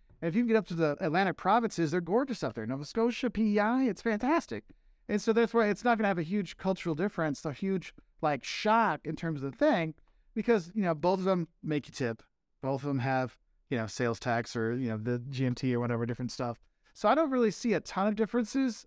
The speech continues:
aside from really, like, an attitude towards the differences, you know, like,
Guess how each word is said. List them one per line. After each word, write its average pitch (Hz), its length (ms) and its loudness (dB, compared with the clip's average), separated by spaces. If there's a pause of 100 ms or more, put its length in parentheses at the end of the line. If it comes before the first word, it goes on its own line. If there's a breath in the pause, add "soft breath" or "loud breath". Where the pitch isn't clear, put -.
aside 190 480 2
from 156 480 0 (720)
really, 180 440 0 (360)
like, 165 200 2
an 147 80 -2
attitude 170 560 -2
towards 165 380 -2
the 151 80 -6
differences, 139 640 -4 (160)
you 156 80 0
know, 160 180 4
like, 156 320 0